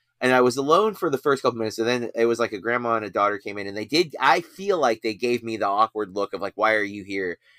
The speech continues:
And I was like, "Well, I was alone until you showed up." So, you know,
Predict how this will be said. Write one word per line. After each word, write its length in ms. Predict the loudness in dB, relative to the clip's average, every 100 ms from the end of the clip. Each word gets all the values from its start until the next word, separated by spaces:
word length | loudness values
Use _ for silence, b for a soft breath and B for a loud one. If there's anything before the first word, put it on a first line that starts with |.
| b b -6
And 120 | -2
I 100 | 0
was 100 | 0
like, 140 | 0 2
"Well, 80 |
I 120 | 4 4
was 140 | 0
alone 340 | 0 2 2
until 220 | -2 -4 -6
you 160 | -6
showed 260 | -6 -6 -4
up." 180 | -6 _ _
So, 220 | -4 -2
you 260 | 0 2 2
know, 220 | 2